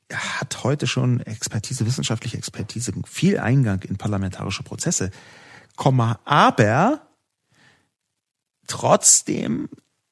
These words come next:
ist es richtig, dass, wie im Falle Voss jetzt hier passiert, einerseits durch die Auswahl der Experten, andererseits auch dadurch, durch die Freiheit der Politik, der gewählten Politik,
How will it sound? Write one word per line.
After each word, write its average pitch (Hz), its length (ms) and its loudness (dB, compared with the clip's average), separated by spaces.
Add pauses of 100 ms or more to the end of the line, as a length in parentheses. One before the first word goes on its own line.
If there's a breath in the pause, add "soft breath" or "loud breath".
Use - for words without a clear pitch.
(200)
ist 139 220 0
es - 240 -4
richtig, - 760 -6
dass, - 800 4 (180)
wie 127 380 -4
im 117 100 2
Falle 107 240 -2
Voss - 420 -4
jetzt - 200 -6
hier - 200 -10
passiert, - 840 -4 (880 loud breath)
einerseits 156 460 4
durch 151 120 -2
die - 120 -2
Auswahl 160 280 -2
der 180 120 -2
Experten, - 440 -4
andererseits 208 540 2
auch - 140 -8
dadurch, 147 440 -4
durch - 140 -12
die - 100 -6
Freiheit 196 580 0
der 135 80 -2
Politik, 127 580 -2
der 123 80 2
gewählten 131 320 4
Politik, - 480 -2